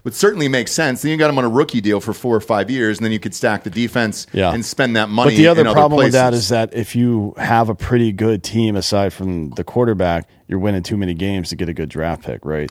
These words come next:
Speaker 1: The following
Speaker 2: Like the,
Speaker 1: years,
Speaker 2: even,
Speaker 1: yes.
Speaker 2: even the Falcons this year with no quarterback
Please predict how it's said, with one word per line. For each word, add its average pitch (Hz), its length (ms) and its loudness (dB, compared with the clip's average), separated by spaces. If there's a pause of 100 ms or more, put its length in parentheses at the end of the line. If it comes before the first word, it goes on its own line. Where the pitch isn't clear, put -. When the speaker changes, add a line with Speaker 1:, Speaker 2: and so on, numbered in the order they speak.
Speaker 1:
The 120 100 -4
following 165 320 4
Speaker 2:
Like 123 80 6
the, 90 40 -2
Speaker 1:
years, 82 220 -4
Speaker 2:
even, 170 220 4
Speaker 1:
yes. 139 100 -2
Speaker 2:
even 165 240 4
the 104 80 -2
Falcons 110 600 0
this 98 260 -4
year 78 420 -4
with 92 260 -2
no 104 480 0
quarterback 71 680 -6